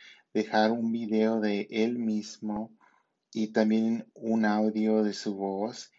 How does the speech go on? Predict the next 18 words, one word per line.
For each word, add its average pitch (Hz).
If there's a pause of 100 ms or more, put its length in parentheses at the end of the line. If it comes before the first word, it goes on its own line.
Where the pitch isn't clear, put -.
(240)
y 107
no 107
ser 110
capturado 110
tres 104
años 104
después? - (1400)
¿Cómo 120
puede 120
la 117
policía 107
no 104
tener 104
a 98
alguien 101
arrestado 98
hasta 98
ahora? 95